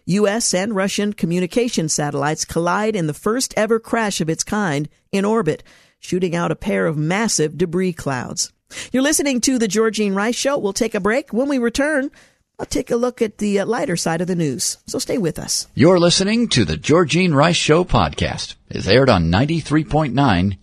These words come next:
Speaker 2: K P D Q.
Speaker 1: Hey, welcome back. You're listening to The Georgene Rice Show. James Blend joins me now to take a look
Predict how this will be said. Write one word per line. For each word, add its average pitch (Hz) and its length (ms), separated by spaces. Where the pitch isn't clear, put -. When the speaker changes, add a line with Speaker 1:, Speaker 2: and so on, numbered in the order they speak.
Speaker 2:
K 123 240
P 113 160
D 113 160
Q. - 320
Speaker 1:
Hey, 233 80
welcome 202 300
back. 233 260
You're 165 80
listening 185 440
to 180 220
The 151 120
Georgene 156 480
Rice 151 240
Show. 127 380
James 285 280
Blend 196 460
joins 135 280
me 139 140
now 131 240
to - 140
take 208 180
a 208 60
look 214 180